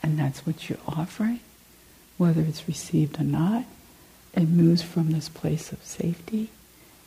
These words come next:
and silence to fierce courageousness to speaking your truth.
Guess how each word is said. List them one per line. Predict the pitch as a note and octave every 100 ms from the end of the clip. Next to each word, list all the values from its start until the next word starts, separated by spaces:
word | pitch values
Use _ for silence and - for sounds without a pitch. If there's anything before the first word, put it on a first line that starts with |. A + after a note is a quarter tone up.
| -
and | D#3+ D#3
silence | - D#3+ E3 F3+ F3+ F#3+ - - - - - - - - - - -
to | D3+
fierce | - E3 E3 E3+ - -
courageousness | - D3+ C#3+ E3 A3+ - A#3 A#3+ - - - - _ _ - - -
to | -
speaking | E3 - D3 - E3
your | E3 D#3+
truth. | - - - - -